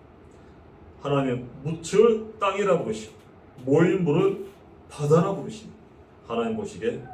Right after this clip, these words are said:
좋았다. 예, 바로 그러니까 물을 한 곳에 모아서 묻이 드러나는 게 이게 땅이에요. 그리고 또 이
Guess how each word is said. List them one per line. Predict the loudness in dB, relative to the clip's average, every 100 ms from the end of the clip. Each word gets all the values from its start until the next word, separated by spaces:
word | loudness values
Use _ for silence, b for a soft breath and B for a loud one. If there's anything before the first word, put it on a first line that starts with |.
| -14
좋았다. | -12 -12 -12 -16 -20 -20 -20 -18 -18 -18 -20 -14
예, | -10 -10 -12 -20 -10
바로 | -4 -2
그러니까 | -2 -4 -6 -6 -10 -18 -20 -20 -20 -10
물을 | -4 -2
한 | -2 -4 0
곳에 | 2 2
모아서 | 2 2 2 2 0 -10 -20 -20 -20 -20 -20 -10
묻이 | -8 -4 -6
드러나는 | 0 0 0
게 | -4
이게 | -8 -10
땅이에요. | -14 -16 -20 -20 -20 -20 -20 -20 -20 -20 -20 -20 -20 -20
그리고 | -8 -6
또 | -6
이 | -6